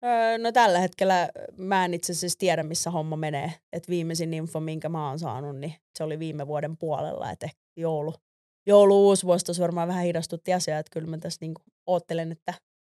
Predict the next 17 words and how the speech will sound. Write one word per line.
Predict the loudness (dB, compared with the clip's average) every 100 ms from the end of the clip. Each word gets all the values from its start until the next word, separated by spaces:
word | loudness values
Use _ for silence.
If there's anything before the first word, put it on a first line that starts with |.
| _
mikä | -6 -2
meininki | 2 2 2 -2 -2 0
on, | 0 -4
että | -8 -10 -12 _ _ _ -8
mä | -4
olen | -4 -4
niinku | -6 -6 -6 -6 -6 -8 -10
omat | -6 -6 -8 -14 _ _ _ _ _
infoni | -4 -4 -4 -4 0
ja | -2 -4 _ _ _ 0
tietoni | 0 2 -2 -4
sinne | -2
antanut | -2 -2 -4 -6
ja | -6
sit | -6 -6 -6
odotan, | -6 -4 -6 -8 _ _
niinku | -14 -10 -10 -10